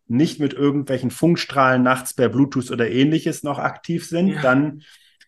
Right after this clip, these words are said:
Speaker 1: ähm, macht man das, bevor man aufgestanden ist,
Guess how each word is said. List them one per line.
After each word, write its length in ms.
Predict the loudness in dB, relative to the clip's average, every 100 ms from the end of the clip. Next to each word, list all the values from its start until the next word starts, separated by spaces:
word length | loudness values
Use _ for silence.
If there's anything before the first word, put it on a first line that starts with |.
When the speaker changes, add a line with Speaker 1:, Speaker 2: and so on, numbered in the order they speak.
| _ _
Speaker 1:
ähm, 540 | 2 4 4 4 0 -2
macht 320 | 0 0 0
man 160 | -2 0
das, 240 | 0 -2
bevor 380 | -8 2 6 6
man 200 | 6 2
aufgestanden 1000 | 2 4 2 -2 -6 2 2 2 -4 -4
ist, 480 | -4 -4 -6 -12